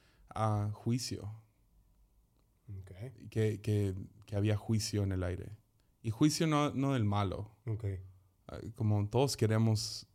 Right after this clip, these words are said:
Speaker 1: ser juzgados por un buen juez.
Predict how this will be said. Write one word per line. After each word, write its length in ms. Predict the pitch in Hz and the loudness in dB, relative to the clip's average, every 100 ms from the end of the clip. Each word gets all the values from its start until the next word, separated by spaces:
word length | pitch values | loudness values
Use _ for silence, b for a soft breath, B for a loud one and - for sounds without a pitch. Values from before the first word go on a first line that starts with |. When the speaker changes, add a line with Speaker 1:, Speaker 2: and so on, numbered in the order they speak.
| _ _ _ - | _ _ _ -12
Speaker 1:
ser 240 | - 104 | -2 -2
juzgados 600 | - 110 101 98 98 104 | 2 2 2 2 0 -2
por 340 | - 101 98 101 - - _ _ - | -4 -2 -2 -4 -12 -20 _ _ -4
un 160 | 110 | -2
buen 220 | 101 98 | 0 -2
juez. 600 | 101 107 98 - - - | -2 -2 -2 -4 -12 -14